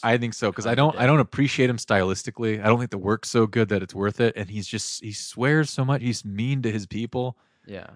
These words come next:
Speaker 1: And you should, you should not be mean to your crew. That's just not. It's, I don't, honestly, I don't
Speaker 2: Oh,
Speaker 1: think it's the
Speaker 2: yeah,
Speaker 1: Green
Speaker 2: they're
Speaker 1: Day way.
Speaker 2: Yeah. Yeah.
Speaker 1: You know?
Speaker 2: I mean, there's lots of things you can do, but being mean to other people for no good reason is, is pretty unacceptable in my book.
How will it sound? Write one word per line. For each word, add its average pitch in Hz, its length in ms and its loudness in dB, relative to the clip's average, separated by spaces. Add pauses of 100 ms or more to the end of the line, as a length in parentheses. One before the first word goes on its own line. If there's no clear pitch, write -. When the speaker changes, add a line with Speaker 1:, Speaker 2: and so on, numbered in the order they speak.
(100)
Speaker 1:
And 101 220 2
you 95 80 2
should, 117 240 -4
you 135 100 0
should 113 200 -2
not 110 260 4
be 110 100 0
mean 95 220 0
to 87 80 -6
your 87 80 -2
crew. 87 380 -12 (160)
That's 107 180 -6
just - 160 -12
not. 101 180 0
It's, 113 100 2
I 165 180 6
don't, 190 100 4
honestly, 202 340 4
I - 60 0
don't 156 100 6
Speaker 2:
Oh, 160 40 4
Speaker 1:
think 175 100 6
it's - 80 -2
the 110 60 -2
Speaker 2:
yeah, 90 140 -4
Speaker 1:
Green 135 140 4
Speaker 2:
they're 123 60 0 (260)
Speaker 1:
Day - 40 -14 (140)
way. 92 420 -6 (220)
Speaker 2:
Yeah. 143 360 -12 (240)
Yeah. 147 140 -12
Speaker 1:
You 107 120 4
know? 113 180 6
Speaker 2:
I 131 40 2
mean, 135 220 -2
there's 143 200 0
lots 196 260 4
of 190 60 -4
things 175 200 2
you 156 60 -2
can 131 120 0
do, 135 120 2
but 117 200 0
being 151 300 2
mean 123 240 2
to 120 100 -2
other 110 200 0
people 107 340 -4
for 101 180 -8
no 95 180 -2
good 95 160 -4
reason 92 340 -6
is, 90 280 -10
is 90 160 -12
pretty 90 720 -10 (520)
unacceptable - 720 -10
in - 80 -12
my 90 140 -10
book. 95 320 -8